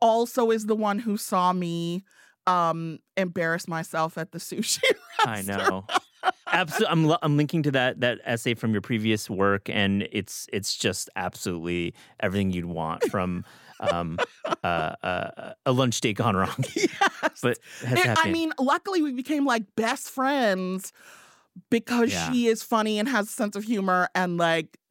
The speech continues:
Speaker 1: knew what was happening <laughs> to me.
Speaker 2: Factory is great roasting, though. I mean, legit, like, great roasting there. I'm, I'm into it.
Speaker 1: See,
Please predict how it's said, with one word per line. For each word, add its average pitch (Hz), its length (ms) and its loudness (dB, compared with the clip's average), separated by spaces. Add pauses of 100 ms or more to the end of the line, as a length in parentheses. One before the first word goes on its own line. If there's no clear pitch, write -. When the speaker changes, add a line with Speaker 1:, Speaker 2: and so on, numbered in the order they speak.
(140)
Speaker 1:
knew 180 400 0
what 170 280 0
was 165 160 -4
happening 151 540 -4
<laughs> - 20 -20
to 403 360 0
me. 392 420 0
Speaker 2:
Factory 262 400 2
is 220 120 4
great 170 220 2
roasting, 143 380 4
though. 107 120 6
I 107 100 4
mean, 131 360 2
legit, 139 440 0
like, 123 160 2
great 123 280 0
roasting 117 340 0
there. 87 160 -2
I'm, 92 140 -2
I'm 101 160 -2
into 98 240 0
it. 82 180 -8
Speaker 1:
See, 254 300 -2